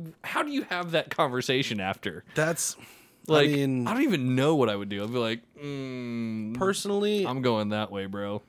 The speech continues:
Speaker 2: I
Speaker 1: Like,
Speaker 2: don't judge people regardless of their
Speaker 1: Sure.
Speaker 2: lifestyle,
Speaker 1: Yeah, for
Speaker 2: whatever
Speaker 1: sure.
Speaker 2: they choose. And, I mean, to him, it was probably just a Tuesday. To
Speaker 1: Sure.
Speaker 2: me, it's like,
Speaker 1: This is
Speaker 2: ten o'clock at
Speaker 1: awkward.
Speaker 2: night.
Speaker 1: Yeah.
Speaker 2: I gotta go into this apartment.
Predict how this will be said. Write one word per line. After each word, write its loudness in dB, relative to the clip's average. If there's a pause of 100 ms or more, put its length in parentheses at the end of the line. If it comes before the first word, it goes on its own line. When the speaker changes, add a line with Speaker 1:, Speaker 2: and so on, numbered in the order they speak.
(100)
Speaker 2:
I -8
Speaker 1:
Like, 0
Speaker 2:
don't -2
judge -2
people -4 (640)
regardless 4
of -2
their 2
Speaker 1:
Sure. 6 (120)
Speaker 2:
lifestyle, 4
Speaker 1:
Yeah, 4
for -8
Speaker 2:
whatever 4
Speaker 1:
sure. 0
Speaker 2:
they -2
choose. -2 (160)
And, -2 (500)
I -2
mean, 0
to -6
him, -2
it -6
was -2
probably -4
just -8
a -18
Tuesday. -8 (800)
To 4
Speaker 1:
Sure. 8
Speaker 2:
me, 2
it's -2
like, -2 (140)
Speaker 1:
This -8
is -6
Speaker 2:
ten 4
o'clock 4
at 4
Speaker 1:
awkward. 0
Speaker 2:
night. -2 (180)
Speaker 1:
Yeah. -4 (220)
Speaker 2:
I 2
gotta 2
go 4
into 2
this -2
apartment. -2